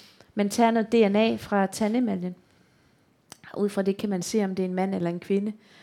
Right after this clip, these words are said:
Og så behøves man ikke så mange skele-, skeletdele, som man skulle normalt for at kunne se, fastslå. Der skal man helst have hofteregionen eller dele af kraniet for at kunne se, om det var en kvinde.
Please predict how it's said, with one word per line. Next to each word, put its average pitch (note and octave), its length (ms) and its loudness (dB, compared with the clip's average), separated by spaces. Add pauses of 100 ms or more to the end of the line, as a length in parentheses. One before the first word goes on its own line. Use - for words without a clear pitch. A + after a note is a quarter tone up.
(140)
Og G3 60 -12
så G#3+ 100 -6
behøves G#3+ 340 0
man G#3+ 100 0
ikke G#3 140 0
så A#3+ 80 -6
mange G3 240 -2
skele-, F#3+ 400 -4
skeletdele, G3+ 920 -2
som F#3 200 -6
man F3 220 -6
skulle G#3+ 280 -6
normalt F#3+ 400 -2
for F#3+ 200 -2
at F#3+ 120 -6
kunne F#3 80 -10
se, - 160 -14 (280)
fastslå. G3+ 400 -2
Der F3 60 -4
skal G3 140 -10
man F#3+ 100 -4
helst F#3+ 260 -2
have F#3 160 -2 (280)
hofteregionen F3+ 880 -2
eller E3+ 300 -2
dele F#3 380 2
af F3+ 100 0
kraniet F3+ 380 -6
for - 120 -6
at F3 60 -6
kunne E3+ 100 -14
se, F3+ 180 -6
om E3+ 100 -8
det F3 120 -6
var F3 60 -2
en E3 120 -6
kvinde. F3+ 340 -2